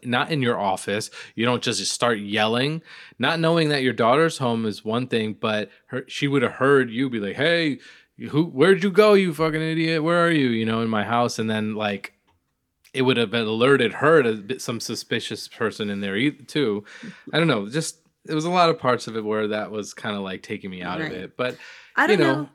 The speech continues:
Speaker 2: I don't
Speaker 1: oh.
Speaker 2: know if it's a violation to record your entrances to see who's coming and going. But even here, there are cameras. Who's
Speaker 1: Mm-hmm.
Speaker 2: coming, who's going?
Speaker 1: Yeah.
Speaker 2: Why would you not do that in a place where, one,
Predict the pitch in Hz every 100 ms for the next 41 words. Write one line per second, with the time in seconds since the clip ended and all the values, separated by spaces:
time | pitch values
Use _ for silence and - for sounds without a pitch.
0 | - 269 320 320 254 277 262 247 208 208
1 | 180 165 - 202 202 185 175 165 165 -
2 | - 175 180 202 190 - 165 175 202 202
3 | 226 226 175 185 180 175 - 185 180 165
4 | 165 160 165 190 240 240 - - _ 226
5 | 262 330 285 220 - _ _ _ - -
6 | 330 311 - - 180 _ _ _ _ _
7 | _ _ _ _ _ _ 180 247 254 247
8 | 247 247 233 170 165 170 - - 208 269
9 | 247 254 220 190 190 180 226 226 139 -
10 | _ 143 101 220 254 277 269 254 240 254
11 | 240 233 214 226 220 220 208 202 190 185
12 | 196 233 190 190 240